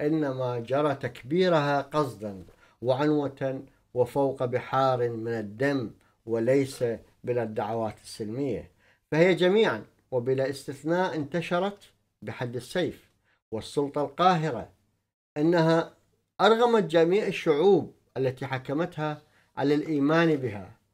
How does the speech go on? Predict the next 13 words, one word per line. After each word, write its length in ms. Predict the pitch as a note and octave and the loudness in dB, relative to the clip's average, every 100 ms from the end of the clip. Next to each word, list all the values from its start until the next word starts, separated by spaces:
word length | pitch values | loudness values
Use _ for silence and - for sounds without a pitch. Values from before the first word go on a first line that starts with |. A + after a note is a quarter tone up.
| _ _ _ | _ _ _
والسجود 1200 | A#2+ D3 - _ B2+ - C#3+ C#3+ A#3 G3+ - - _ _ _ _ _ - | 0 0 0 _ -10 -6 -6 -2 0 0 -2 -10 _ _ _ _ _ -2
لها 420 | C#3+ B2 G2+ - _ _ _ | 0 0 -4 -12 _ _ _
والقائمين 800 | C#3+ F#3+ G3+ G3+ F3+ D#3+ D3+ D#3 | 2 4 4 2 0 2 2 0
عليها، 640 | C3 A2+ B2 A2+ A2 G#2+ A2 _ _ _ _ _ _ _ _ - | -2 -2 -2 -2 -4 -12 -16 _ _ _ _ _ _ _ _ 0
طبعا 380 | A3 E3 D#3+ D3+ | 2 4 0 0
إثر 260 | D#3+ D3 D3+ | -2 0 0
تحالف 540 | - B2 C#3 C#3 C3 | 0 -4 0 -2 -4
كهنوتي 640 | - A#2 A#2+ B2+ B2+ - | -6 -4 -4 -6 -6 -8
سياسي 520 | A#2 - B2 A2+ - A2 | -8 0 0 0 -4 -6
بين 260 | A2 A2+ | -2 -2
ال-، 240 | G#2 G2 - _ _ _ _ _ _ | -4 -10 -16 _ _ _ _ _ _
بين 340 | B2 C3+ C#3 B2+ | -6 -2 0 -2
طبقة 380 | B2+ C3 B2+ | -2 -2 -2